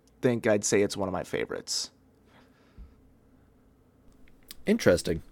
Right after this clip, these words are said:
Speaker 1: What do you think?
Speaker 2: Um, so I saw this movie before I saw the newer ones. So this was my first, um, taste of Halloween, and I, I really enjoy this movie, especially for what it is, um, being a product of the, of the time. Now,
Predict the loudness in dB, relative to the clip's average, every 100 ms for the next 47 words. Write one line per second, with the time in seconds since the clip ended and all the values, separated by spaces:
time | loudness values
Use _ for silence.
0 | -6 6 10 12 12 12 4 0 -12 -18
1 | -20 -20 -4 6 8 8 4 12 12 12
2 | 12 12 12 10 10 10 10 8 6 8
3 | 8 8 8 10 8 6 4 8 8 10
4 | 10 8 6 0 -2 -14 -20 -16 2 6
5 | 8 10 8 8 8 8 8 8 8 4
6 | -4 -12 -20 -20 -20 -20 -20 -20 -20 -20
7 | 2 6 6 6 2 -6 -8 6 8 8
8 | 4 4 6 8 8 8 4 4 8 8
9 | 8 4 8 10 10 8 10 12 12 8
10 | 4 0 4 6 6 6 6 8 6 4
11 | -8 -20 -14 -4 6 8 8 8 10 10
12 | 10 8 8 6 2 -6 -20 -20 -12 2
13 | 4 6 4 4 6 2 2 4 4 6
14 | 4 2 0 2 4 4 4 4 4 4
15 | 8 12 12 10